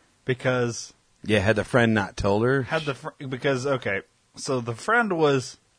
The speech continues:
Speaker 1: in on it because she was going, she was in on the prank against his girlfriend.
Speaker 2: Mm-hmm.
Speaker 1: If the friend hadn't have blabbed to the girlfriend,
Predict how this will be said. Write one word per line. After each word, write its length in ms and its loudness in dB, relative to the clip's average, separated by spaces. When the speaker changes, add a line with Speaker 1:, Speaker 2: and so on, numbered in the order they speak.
Speaker 1:
in 220 2
on 180 0
it 80 -4
because 260 -2
she 220 -6
was 200 -4
going, 400 0
she 300 -8
was 120 -4
in 120 0
on 140 2
the 60 -2
prank 300 -6
against 480 -4
his 220 -10
girlfriend. 480 -4
Speaker 2:
Mm-hmm. 240 -8
Speaker 1:
If 140 -8
the 80 -10
friend 260 -2
hadn't 220 -2
have 120 -4
blabbed 440 -2
to 100 -4
the 80 -6
girlfriend, 600 0